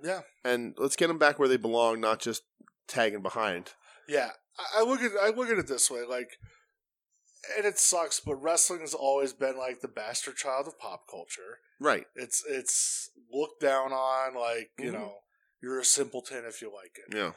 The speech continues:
Speaker 1: You know, there was that whole, like, Tom Segura shit from a couple months ago where he was
Speaker 2: Mm-hmm.
Speaker 1: making fun of it.
Speaker 2: Right.
Speaker 1: And, like, uh, he's working for sure, but,
Speaker 2: Sure.
Speaker 1: like, I, I don't know. Like, I feel like this is a grasping at straws that you don't need to grasp at.
Speaker 2: Yeah.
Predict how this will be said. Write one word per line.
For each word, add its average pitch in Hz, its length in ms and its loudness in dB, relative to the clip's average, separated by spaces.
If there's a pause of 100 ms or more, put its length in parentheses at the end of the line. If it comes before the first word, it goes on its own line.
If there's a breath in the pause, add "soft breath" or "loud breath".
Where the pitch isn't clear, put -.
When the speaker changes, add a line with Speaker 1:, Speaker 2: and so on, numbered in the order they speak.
(220 loud breath)
Speaker 1:
You 127 60 -8
know, 131 80 -2
there 131 80 -6
was 131 120 -6
that 135 80 -2
whole, 131 260 -6
like, 127 140 -8
Tom 127 260 -6
Segura 117 500 -4
shit 117 300 -6
from - 160 -16
a 110 40 -16
couple 113 260 -10
months 110 260 -8
ago 113 100 -12
where 107 100 -6
he 165 40 -4
was 175 100 -8
Speaker 2:
Mm-hmm. 196 80 -8
Speaker 1:
making 185 200 -8
fun 208 260 -6
of - 120 -10
it. 107 320 -10
Speaker 2:
Right. 196 160 -2
Speaker 1:
And, - 80 -4
like, 101 240 -16 (680 soft breath)
uh, - 240 -6
he's 170 160 -4
working 131 560 2 (180)
for 139 140 -8
sure, 117 440 -4
but, 131 120 0
Speaker 2:
Sure. 120 160 2
Speaker 1:
like, 90 100 -8 (320)
I, 170 180 0 (140)
I 170 40 6
don't 131 120 2
know. 98 200 -14
Like, 147 260 0 (840 soft breath)
I 180 80 2
feel 233 220 0
like 208 280 4 (300)
this 175 260 2
is 165 140 2
a 143 80 2
grasping 135 600 0
at 120 120 -8
straws 123 420 2
that 117 100 -12
you 113 100 -16
don't 127 180 -10
need 135 120 -18
to 135 60 -12
grasp 131 440 -6
at. - 220 -12
Speaker 2:
Yeah. 104 180 -4